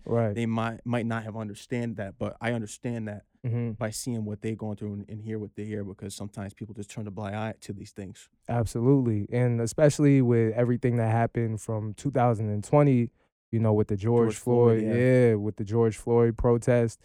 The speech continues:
Speaker 1: and, you know, police brutality and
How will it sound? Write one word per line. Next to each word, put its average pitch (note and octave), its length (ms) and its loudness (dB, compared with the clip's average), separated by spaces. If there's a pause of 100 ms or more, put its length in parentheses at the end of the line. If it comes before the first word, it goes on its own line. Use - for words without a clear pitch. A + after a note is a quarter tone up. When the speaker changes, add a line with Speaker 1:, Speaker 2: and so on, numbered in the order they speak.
(420)
Speaker 1:
and, A2+ 680 0
you A#2+ 140 -6
know, G#2+ 200 -2
police B2 360 0
brutality A#2+ 840 2
and G#2 320 -2